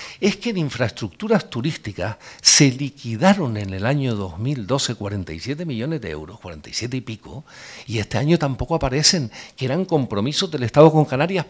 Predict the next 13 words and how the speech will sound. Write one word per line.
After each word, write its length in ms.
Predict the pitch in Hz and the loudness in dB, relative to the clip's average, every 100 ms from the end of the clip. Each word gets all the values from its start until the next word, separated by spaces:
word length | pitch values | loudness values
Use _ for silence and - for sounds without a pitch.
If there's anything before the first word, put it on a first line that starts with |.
| - | -4
para 240 | 160 160 156 | 0 2 4
la 180 | 156 | 4
renovación 1040 | 147 156 220 196 196 160 147 - 202 117 85 - - - | 2 0 0 2 0 0 -4 2 4 4 -2 -12 -6 4
de 100 | 117 | 6
nuestras 320 | 117 120 107 | 6 4 -4
ciudades 380 | - 110 139 - | -2 2 2 2
turísticas 480 | 95 120 139 127 117 | -4 -4 -4 -4 -2
y 20 | |
de 80 | 101 | -2
la 140 | 92 | 0
planta 260 | 123 131 113 | 0 2 2
alojativa 480 | 101 95 113 110 | 0 -2 0 0
obsoleta 600 | 95 92 - 107 127 170 | 0 -2 -2 0 0 -2